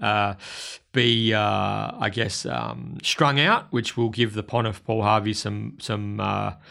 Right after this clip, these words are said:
some move, some room to move into with Amelia's Contraire, and she might be able to, to show us what she's really made of, stepping up to the twelve hundred, third up from a break. But if Downforce gets a run,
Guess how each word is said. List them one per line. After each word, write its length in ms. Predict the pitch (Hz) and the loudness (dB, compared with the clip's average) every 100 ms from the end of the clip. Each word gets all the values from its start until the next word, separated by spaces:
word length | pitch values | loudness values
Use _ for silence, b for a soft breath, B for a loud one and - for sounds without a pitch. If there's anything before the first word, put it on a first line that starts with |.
| B B | B B
some 340 | - - 107 113 | -6 -4 -2 0
move, 540 | 127 127 123 123 - | 4 6 6 4 2
some 180 | - 120 | 0 2
room 320 | 135 143 139 120 | 6 8 6 4
to 100 | 123 | 2
move 240 | 123 120 | 4 4
into 320 | 123 113 120 | 2 2 2
with 120 | 113 | 2
Amelia's 440 | 110 110 110 110 104 | 0 0 0 0 -2
Contraire, 480 | 107 107 - 107 104 | -4 -4 -2 0 0
and 80 | |
she 160 | - 110 | -4 -4
might 280 | 104 107 98 | -2 -4 -4
be 140 | 104 | -2
able 180 | 104 101 | -2 -2
to, 220 | 98 101 - B B | -6 -6 -6 B B
to 120 | - | -6
show 200 | 104 113 | 0 2
us 120 | 107 117 | 2 -2
what 120 | - | -6
she's 180 | - 107 | -6 -2
really 220 | 107 104 | -2 0
made 280 | 104 107 104 | 0 0 0
of, 160 | 101 | -4
stepping 320 | - 104 107 | -4 -4 -2
up 140 | 107 - | -4 -6
to 80 | 104 | -10
the 80 | |
twelve 320 | 95 110 104 101 | -4 0 0 0
hundred, 300 | 101 104 107 | -4 -6 -4
third 180 | 107 | -4
up 180 | 107 - | -4 -6
from 140 | 113 107 | -8 -8
a 60 | |
break. 340 | 101 107 110 117 | -4 -4 -4 -4
But 180 | 117 B B B | -6 B B B
if 120 | 107 | 0
Downforce 500 | 160 165 165 156 151 | 4 4 4 4 6
gets 240 | 151 156 143 | 4 2 2
a 60 | |
run, 460 | 135 156 165 165 | 4 6 6 4